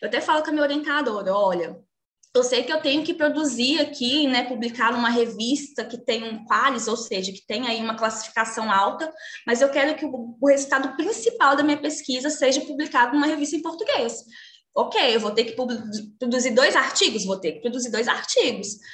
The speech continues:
Mas, assim, eu faço esse compromisso comigo, sabe? Com as minhas ancestrais, né, que são brasileiras, de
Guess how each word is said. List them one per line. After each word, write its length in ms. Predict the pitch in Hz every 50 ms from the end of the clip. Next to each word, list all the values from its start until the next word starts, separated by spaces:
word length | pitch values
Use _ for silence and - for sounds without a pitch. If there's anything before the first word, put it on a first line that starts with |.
| - - -
Mas, 160 | 180 202 214
assim, 240 | 240 269 - 254 214
eu 120 | 220 240
faço 340 | 233 - - 254 247 262 -
esse 160 | - - -
compromisso 500 | - 269 285 - 285 277 254 262 - - -
comigo, 640 | - 285 359 494 539 427 285 294 415 403 277 220
sabe? 400 | 214 208 247 226 - 349 240 -
Com 100 | - 254
as 180 | 294 403 - 370
minhas 180 | 370 359 349
ancestrais, 840 | 370 370 349 359 392 403 - - 302 240 226 247 285 349 349 - -
né, 180 | 247 233 262
que 80 | 254 -
são 280 | - - - 254 285 285
brasileiras, 840 | 285 254 277 311 320 381 440 370 247 233 240 262 320 339 311 285
de 240 | - 269 208 -